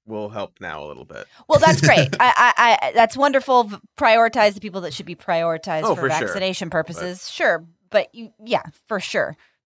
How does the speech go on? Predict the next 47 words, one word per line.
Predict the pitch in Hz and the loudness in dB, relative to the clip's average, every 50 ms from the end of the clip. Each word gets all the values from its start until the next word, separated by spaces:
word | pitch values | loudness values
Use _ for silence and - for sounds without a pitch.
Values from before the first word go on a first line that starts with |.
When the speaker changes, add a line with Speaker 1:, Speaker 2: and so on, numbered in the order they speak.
| _ _ _ _ _ _ _ _ _ _ _ _ _ _ _ _ _ _ _ _ _ _ _ _ _ _ _ _ _ _ _ _ _ _ _ _ _ _ - | _ _ _ _ _ _ _ _ _ _ _ _ _ _ _ _ _ _ _ _ _ _ _ _ _ _ _ _ _ _ _ _ _ _ _ _ _ _ -4
Speaker 3:
Yeah, | - 135 131 110 87 95 98 101 113 | 0 2 2 2 0 -2 -8 -6 -2
no, | 127 131 123 117 117 | 0 0 0 0 -2
no, | 117 117 117 117 113 | -2 -2 -2 -2 -2
absolutely. | 113 123 - - 113 101 98 98 101 101 98 98 - - - _ _ _ - | -2 -4 -4 -6 -6 -6 -6 -6 -6 -6 -8 -8 -10 -16 -20 _ _ _ 0
Uh, | 131 131 131 127 127 127 - - | 2 2 4 2 2 0 -2 -2
I, | 147 143 143 - 147 | -2 -2 0 0 0
I | 143 | 0
completely | 135 139 123 117 175 180 143 | 0 0 -2 0 0 -2 -2
agree | 110 110 113 | -2 -2 -4
with | 123 117 110 | -4 -4 -4
you. | 123 120 | -4 -4
I'm, | 117 120 123 113 | -2 -4 -4 -4
I'm | 123 113 | -6 -6
sure | 110 - 151 143 | -6 -4 -4 -4
there's | 131 120 - | -4 -4 -4
cases | - - 113 - 117 110 104 | -4 -4 -4 -4 -6 -6 -8
of, | 101 101 | -6 -6
like, | 107 104 101 101 _ _ - | -6 -6 -6 -8 _ _ -10
uh, | 80 64 64 58 58 - | -10 -8 -8 -10 -10 -8
cases | - - 113 - - 101 - | -6 -4 -4 -2 -2 -4 -4
similar | - 101 107 104 | -4 -4 -6 -6
to | 98 104 | -6 -4
that | 101 104 101 | -4 -2 -2
all | 104 107 | -2 -4
across, | 104 - - 101 98 101 95 - - - - - | -4 -6 -6 -4 -4 -2 -2 -4 -4 -4 -6 -8
uh, | - 101 101 98 95 | -8 -8 -6 -6 -8
North | 87 78 107 104 95 - | -8 -8 -8 -10 -8 -8
America. | 95 101 107 107 - 113 | -8 -8 -8 -8 -4 0
I | 139 165 | 2 2
don't | 180 170 | 4 4
Speaker 2:
Yeah. | 165 | 4
Speaker 3:
know | 151 | 2
how | 143 143 | 2 0
the | 131 123 | -2 -2
rollout | 113 117 113 113 123 123 127 107 | -2 -2 0 0 0 0 -2 -2
was | 117 120 120 120 117 120 - - | -2 -2 -2 0 -2 -2 -4 -4
in, | 107 107 107 104 104 104 101 98 _ _ _ _ _ - | -6 -8 -8 -8 -8 -10 -12 -12 _ _ _ _ _ -4
in | 117 117 107 | -2 -2 0
the | 113 104 | 0 -2
U | 101 104 107 | -2 0 0
S. | 123 156 180 - - - - - | 2 2 2 2 0 0 -2 -4
Like, | - 110 101 101 - - | -6 -8 -8 -10 -10 -10
y'all | 107 110 113 113 117 123 | -6 -2 0 0 0 0
seem | 113 - - 123 113 107 | 0 -2 -2 -4 -6 -6
to | 101 107 | -6 -6
have | 107 107 107 104 101 101 - - - _ _ - | -4 -4 -4 -4 -6 -8 -12 -16 -20 _ _ -6
such | - - - 113 110 - - - - - | -4 -2 0 0 -2 -2 -4 -8 -10 -10